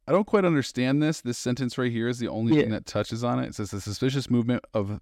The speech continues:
Speaker 1: funds from the wallet identified on Etherscan as Mark Cuban two was first noticed by a blockchain expert a hundred, after a hundred and sixty days of inactivity."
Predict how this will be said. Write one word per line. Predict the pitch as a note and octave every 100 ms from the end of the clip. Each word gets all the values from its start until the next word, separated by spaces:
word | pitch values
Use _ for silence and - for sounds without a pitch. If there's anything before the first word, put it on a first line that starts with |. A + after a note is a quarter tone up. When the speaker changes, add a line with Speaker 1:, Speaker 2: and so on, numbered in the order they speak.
| _
Speaker 1:
funds | - A2 G#2+ -
from | - A2+
the | A2
wallet | G2 G2 F#2+ G2 -
identified | F#2+ G2 F#2 F#2+ F#2+ -
on | F2+ F#2 -
Etherscan | G#2+ A#2 G#2+ - F#2+ F#2+ F#2
as | - F2
Mark | G2 -
Cuban | - G2 E2+
two | - A2+
was | F#2+ E2+
first | - G2+ -
noticed | G2 F#2+ - _ _ _
by | F#2+
a | F#2
blockchain | F2+ G2 G#2 - G#2 -
expert | F2 - F2+ -
a | F2+
hundred, | F#2 A2 A#2 A2 -
after | G2+ G2
a | F2
hundred | A2 A#2+ A2+
and |
sixty | - G#2 - G2
days | G2 F#2+ F#2
of | - -
inactivity." | - F#2+ F2 - G2+ F2+ C#2+ G1+